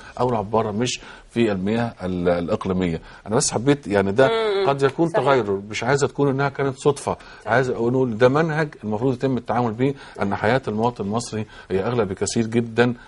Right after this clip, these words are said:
Speaker 1: من أي شيء. فأعتقد التحرك
Speaker 2: الحمد لله.
Speaker 1: وإنجاز جميع الركاب ده يمكن الحاجة
Speaker 2: بارقة
Speaker 1: الإيجابية
Speaker 2: أمل.
Speaker 1: في
Speaker 2: الحمد
Speaker 1: المشروع.
Speaker 2: لله. أنا بس ختاما عايزة أقول لحضرتك النهاردة وأنا جاية في تاكسي الصبح، يعني كان في، في نوع من أنواع التساؤل العاطفي كده، الحياة صعبة والمعرفش إيه عشان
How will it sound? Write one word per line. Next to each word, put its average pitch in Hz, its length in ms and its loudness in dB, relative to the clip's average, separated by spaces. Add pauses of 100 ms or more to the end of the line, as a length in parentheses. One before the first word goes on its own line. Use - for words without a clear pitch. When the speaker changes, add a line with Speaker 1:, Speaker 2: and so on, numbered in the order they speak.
Speaker 1:
من 95 140 -4
أي 107 240 0
شيء. 101 260 -2 (220)
فأعتقد 127 280 0
التحرك 107 340 -2
Speaker 2:
الحمد - 140 0
لله. 202 80 2
Speaker 1:
وإنجاز 117 220 2
جميع 107 280 0
الركاب 104 380 -2 (360)
ده 123 140 6
يمكن 120 320 -2 (160)
الحاجة 117 440 0 (160)
Speaker 2:
بارقة 226 180 4 (120)
Speaker 1:
الإيجابية - 200 2
Speaker 2:
أمل. 202 180 0
Speaker 1:
في - 60 -8
Speaker 2:
الحمد - 180 -2
Speaker 1:
المشروع. 233 220 2
Speaker 2:
لله. 196 140 0 (300)
أنا 233 140 4
بس 311 120 0
ختاما 285 480 0
عايزة 247 180 0
أقول 269 100 -2
لحضرتك 262 160 -8
النهاردة 247 300 2
وأنا 220 120 2
جاية 254 220 2 (180)
في - 100 -12
تاكسي 262 240 -2
الصبح، 269 340 -6
يعني 233 240 0
كان 285 240 -2
في، 277 500 2
في 269 300 -4 (280)
نوع 247 120 4
من 262 60 0
أنواع 240 180 4
التساؤل 262 360 0
العاطفي 226 440 0
كده، 233 180 0
الحياة 269 300 4
صعبة 240 380 6
والمعرفش 214 440 0
إيه 233 60 -4
عشان 214 280 -4